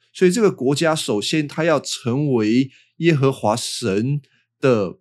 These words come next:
百姓，圣洁的百姓，被分别出来的百姓。那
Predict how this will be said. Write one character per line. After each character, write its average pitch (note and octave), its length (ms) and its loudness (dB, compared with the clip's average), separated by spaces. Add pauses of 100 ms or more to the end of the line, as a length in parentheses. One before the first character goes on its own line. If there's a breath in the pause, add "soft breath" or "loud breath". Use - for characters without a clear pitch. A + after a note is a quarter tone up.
(120)
百 E2+ 200 -2
姓， A2 340 -4 (240)
圣 F#3 380 0
洁 A2 180 -2
的 A2 80 -4
百 D2+ 240 -6
姓， G#2+ 380 -4 (240 soft breath)
被 D3+ 340 0
分 G3+ 480 0
别 B2+ 260 2
出 D3+ 220 -4
来 A2 160 0
的 F#2+ 80 -10
百 - 180 -10
姓。 - 380 -10 (800)
那 E3 460 2